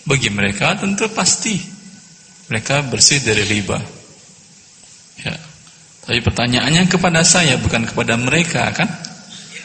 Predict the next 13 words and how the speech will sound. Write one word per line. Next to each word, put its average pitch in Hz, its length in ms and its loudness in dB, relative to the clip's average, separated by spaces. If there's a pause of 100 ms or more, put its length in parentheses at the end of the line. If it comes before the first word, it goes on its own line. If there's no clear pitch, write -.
(220)
Ya. 104 160 0 (880)
Kalau 110 160 -4
kepada 113 160 0
saya, 185 320 2
apakah 190 320 2
bersih, 151 480 2
murni 131 400 2
bersih 107 320 2
riba? 113 400 0 (160)
Tidak. 104 320 0 (2000)
Hah. 104 120 -4 (960)
Anda 156 480 4
mudharabah. 143 720 6